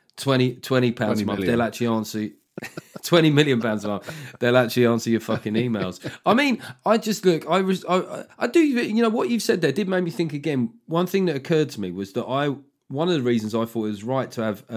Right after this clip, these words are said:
Speaker 1: a referendum about leaving the E U was because if you have a situation for a long, long time,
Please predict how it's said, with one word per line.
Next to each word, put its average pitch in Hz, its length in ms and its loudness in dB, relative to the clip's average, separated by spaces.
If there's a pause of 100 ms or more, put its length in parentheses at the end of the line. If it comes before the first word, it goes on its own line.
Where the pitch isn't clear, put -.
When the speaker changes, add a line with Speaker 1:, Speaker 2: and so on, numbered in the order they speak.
(240)
Speaker 1:
a - 20 -4
referendum 107 500 -4
about 98 400 -6 (460)
leaving 117 320 2
the 107 80 0
E 107 80 0
U 95 300 -4
was 104 120 -8
because 127 320 -4
if 127 120 -6
you 151 100 -4
have 185 160 -2
a 180 60 -2
situation 117 440 -8
for 123 100 -4
a 117 40 0
long, 165 240 0
long 131 180 -2
time, 104 320 -8